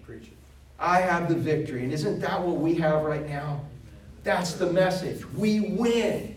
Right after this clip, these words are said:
Speaker 2: I don't care what twenty twenty looks like. I do, but I'm just saying, in the end, we win. One day, we've got an all-expense paid trip to paradise.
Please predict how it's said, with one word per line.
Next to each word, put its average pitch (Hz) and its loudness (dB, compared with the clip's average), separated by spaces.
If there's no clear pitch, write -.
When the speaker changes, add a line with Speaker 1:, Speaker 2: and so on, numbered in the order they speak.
Speaker 2:
I 220 -6
don't 269 4
care - 6
what - 8
twenty 208 2
twenty 190 2
looks 175 4
like. 175 2
I 208 -6
do, 254 2
but 175 2
I'm 202 -2
just 202 2
saying, 233 4
in 220 4
the 226 -2
end, 190 0
we 226 2
win. 285 2
One 262 4
day, 240 4
we've 196 4
got 196 4
an 185 0
all-expense 208 -2
paid 180 0
trip 156 -6
to 175 -8
paradise. - -2